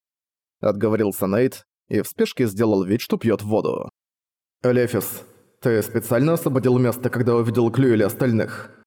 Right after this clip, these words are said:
Часть вторая. «Ого, вот эта толпа! Они все что, такие же зрители, как и мы?» удивлённо воскликнула Мио.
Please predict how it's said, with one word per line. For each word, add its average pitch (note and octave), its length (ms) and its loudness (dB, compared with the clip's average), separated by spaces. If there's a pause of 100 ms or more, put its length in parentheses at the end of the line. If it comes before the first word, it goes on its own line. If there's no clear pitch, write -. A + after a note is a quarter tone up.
(1300)
Часть C3 420 0
вторая. A2+ 640 0 (1400)
«Ого, E3+ 500 2 (180)
вот A#3 300 0
эта D4+ 180 0
толпа! G3 560 0 (480)
Они G#3 240 2
все G3 180 -2
что, C#3+ 360 -2 (140)
такие G3+ 300 0
же F#3+ 100 0
зрители, G3 340 0
как G3 180 -6
и A3+ 40 0
мы?» B3+ 300 2 (580)
удивлённо B2 640 0
воскликнула A#2 600 0
Мио. G#2+ 480 0